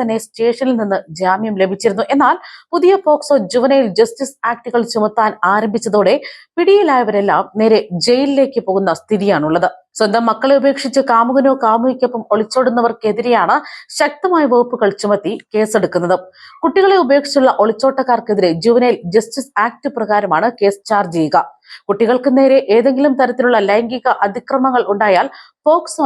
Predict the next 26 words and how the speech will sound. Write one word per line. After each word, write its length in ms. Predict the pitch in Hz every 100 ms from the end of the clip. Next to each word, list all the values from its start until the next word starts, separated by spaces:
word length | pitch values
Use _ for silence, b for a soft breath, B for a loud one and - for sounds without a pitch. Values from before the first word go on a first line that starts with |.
| 208
ആക്ട് 220 | 214 214 214
ആയിരിക്കും 300 | 151 190 247 -
ചുമത്തുന്നത്. 460 | 208 208 196 180 190 - - B
ഇനി 160 | 330 370 - -
ആദ്യ 300 | 320 339 370
ബന്ധത്തിലെ 420 | 349 302 320 277 254 226
മക്കൾക്ക് 380 | 233 240 240 - 202
രണ്ടാം 280 | 220 247 254
ഭർത്താവിൽ 480 | 233 233 233 220 220
നിന്ന് 180 | 202 180 302 B B 294
മറ്റെന്തെങ്കിലും 500 | 330 349 320 320 285
തരത്തിലെ 300 | 254 226 233
ലൈംഗിക 500 | 220 208 233 233 247 233 214
അതിക്രമം 480 | 202 220 - 226 214
നേരിട്ട 280 | 208 208 214 214
സംഭവങ്ങളിൽ 460 | 220 214 170 156 - B B -
പോക്സോ 380 | 294 320 - 311 - 233
ആക്ട് 220 | 240 269
പ്രകാരം 440 | 220 214 165 214 214 -
കേസെടുക്കും. 480 | 202 202 175 196 185 - B B _
ചില 160 | 214 240
കേസുകളിൽ 520 | 262 269 277 277 277 294 208 220
മാതാവിനെതിരെയും 840 | 226 233 269 277 254 233 247 226 196
പോക്സോ 340 | 214 214 - 233 208
ആക്ട് 200 | 214 -
പ്രകാരമാണ് 640 | 226 214 208 202 160 170